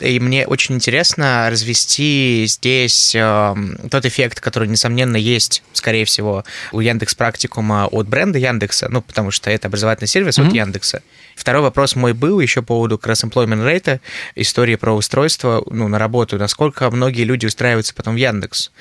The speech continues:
Speaker 1: Нет ли здесь истории, что люди идут, думая о том, что после этого курса я могу пойти работать в Яндекс, H R-бренд прекрасен,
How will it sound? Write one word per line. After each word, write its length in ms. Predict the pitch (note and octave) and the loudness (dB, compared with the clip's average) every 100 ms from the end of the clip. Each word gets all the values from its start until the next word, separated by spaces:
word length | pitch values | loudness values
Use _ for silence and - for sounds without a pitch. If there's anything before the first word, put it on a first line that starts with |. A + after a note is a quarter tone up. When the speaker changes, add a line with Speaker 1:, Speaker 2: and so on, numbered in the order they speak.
| - - | -18 -6
Speaker 1:
Нет 160 | C#3 C#3+ | -4 -2
ли 80 | B2+ | 0
здесь 240 | A#2 - | 0 0
истории, 340 | A2+ C#3+ D#3+ C3 | 0 0 2 0
что 180 | - A2+ | 0 -2
люди 480 | B2+ A#2 G#2+ G#2 - - - | -2 0 2 0 -2 -16 -8
идут, 480 | B2+ A2 D3+ F#3 - | -6 0 0 0 -2
думая 320 | - D3 C3 A2+ | -2 2 2 2
о 40 | |
том, 160 | C#3 C3 | 0 -2
что 200 | - - | -2 0
после 340 | B2+ A#2+ A2+ | 0 2 0
этого 180 | G#2+ A2 | -2 -2
курса 300 | - E3 - | 0 0 0
я 60 | |
могу 180 | A2 A#2 | 0 0
пойти 220 | A#2+ A2 | -2 -2
работать 320 | A2+ A2 G#2+ G#2+ | -2 -2 -2 -2
в 20 | |
Яндекс, 400 | C#3+ F#3 C3+ - | 0 0 0 -2
H 140 | A2+ | 0
R-бренд 340 | A#2+ A2+ A2+ - | 0 0 0 -2
прекрасен, 540 | - D3+ E3+ C#3+ B2 | -4 -2 0 -2 -8